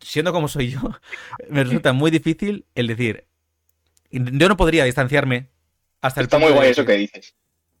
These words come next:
Speaker 2: Porque,
Speaker 1: Es que no
Speaker 2: eh, yo, yo he sido también profe de, o, o sea, monitor de, de campamentos, eh,
Speaker 1: Entonces lo
Speaker 2: y
Speaker 1: entiendes.
Speaker 2: y claro, lo que pasa es que es verdad que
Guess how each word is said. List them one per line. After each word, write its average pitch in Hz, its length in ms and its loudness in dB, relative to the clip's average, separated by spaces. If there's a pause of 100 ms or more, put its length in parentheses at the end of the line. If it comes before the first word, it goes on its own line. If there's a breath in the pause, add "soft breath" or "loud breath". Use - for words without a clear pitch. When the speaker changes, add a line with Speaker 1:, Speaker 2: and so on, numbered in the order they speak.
(340)
Speaker 2:
Porque, 117 400 4
Speaker 1:
Es 101 40 2
que - 80 -6
no 123 60 2
Speaker 2:
eh, 120 200 2
yo, 123 300 2 (160)
yo 143 220 0
he 147 40 4
sido 156 180 4
también 147 220 2
profe 135 280 2
de, 120 240 4
o, 117 160 2
o - 20 -2
sea, 113 160 -2
monitor 113 380 2
de, 117 300 2
de 113 120 -4
campamentos, 113 760 -6 (120)
eh, 104 600 -4
Speaker 1:
Entonces 135 240 -4
lo 143 80 -2
Speaker 2:
y 127 40 4 (100)
Speaker 1:
entiendes. 107 320 -4 (800)
Speaker 2:
y 269 120 0
claro, 143 260 4
lo 117 420 0
que 117 80 0
pasa 127 140 0
es 139 60 -8
que 135 240 0
es 131 80 2
verdad 131 240 4
que 107 240 -4